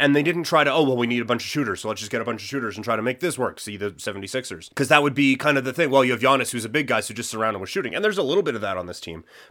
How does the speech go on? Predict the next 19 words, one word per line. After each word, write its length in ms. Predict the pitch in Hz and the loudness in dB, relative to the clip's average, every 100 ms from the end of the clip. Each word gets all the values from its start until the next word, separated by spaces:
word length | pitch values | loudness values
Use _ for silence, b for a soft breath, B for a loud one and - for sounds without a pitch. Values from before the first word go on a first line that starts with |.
| - | -2
but 300 | 127 - - | -2 -2 -6
not 380 | 127 123 120 113 | -2 2 2 0
a 60 | |
ton. 380 | - - 139 85 | -2 0 0 0
And 160 | 117 120 | -2 0
they 100 | 120 | 2
end 140 | 123 | 2
up 140 | 120 135 | 0 -2
winning 200 | 151 123 | -2 -4
with 140 | 104 | -6
that. 180 | 95 - | -12 -8
And 340 | 123 123 117 95 | -6 -4 -6 -6
this 220 | 135 147 | -4 -2
is, 240 | 139 123 B B B - | -2 -4 B B B -6
goes 300 | 131 143 127 | 4 6 6
into 320 | 135 127 139 120 | 4 2 0 0
the 180 | 123 | 0
next 340 | 113 117 - - | 0 -2 -4 0
part 360 | 190 170 117 | 4 4 2